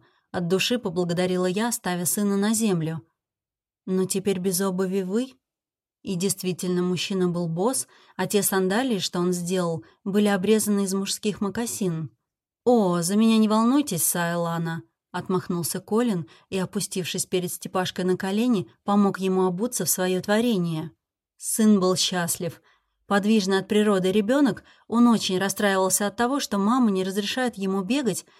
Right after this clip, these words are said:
и постоянно носит на руках, как маленького. Зато теперь с этим покончено,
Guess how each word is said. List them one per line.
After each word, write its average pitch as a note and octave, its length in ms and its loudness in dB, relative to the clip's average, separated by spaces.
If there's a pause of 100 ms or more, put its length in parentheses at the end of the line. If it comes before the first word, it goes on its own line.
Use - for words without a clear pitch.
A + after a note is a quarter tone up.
(100)
и C4+ 80 -4
постоянно A#3 560 2
носит A3+ 340 0
на A#3+ 80 2
руках, B3 560 -4
как G#3 220 -2
маленького. E3+ 680 0 (300)
Зато F3+ 360 0
теперь A3 520 -2 (240)
с - 160 -4
этим F#3 320 0
покончено, G#3+ 720 0